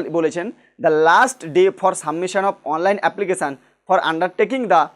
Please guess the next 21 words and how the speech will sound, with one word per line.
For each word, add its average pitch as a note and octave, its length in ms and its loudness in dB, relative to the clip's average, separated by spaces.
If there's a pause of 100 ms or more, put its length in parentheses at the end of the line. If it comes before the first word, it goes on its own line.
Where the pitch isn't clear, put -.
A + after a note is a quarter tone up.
(320)
aforesaid C#3+ 520 0
course G3 400 -2
is E3 140 -6 (120)
hereby E3 360 0
extend G#3+ 360 -6 (100)
till A3+ 220 2 (360)
twenty A3 300 0 (100)
seventh F#3 300 0
জুলাই।" B2+ 400 -6 (300)
অর্থাৎ A3 420 2
দু C#3 120 -4
হাজার F#3+ 180 0
চব্বিশের F3 440 -6 (260)
সাতাশে A3 380 -2
জুলাই F#3+ 300 2
পর্যন্ত A#3 240 0
এই G#3 280 2 (140)
ডেটটা F3 360 -6
এক্সটেনশন F#3 440 -10
করা A3+ 180 -2
হয়েছে। C4+ 280 -4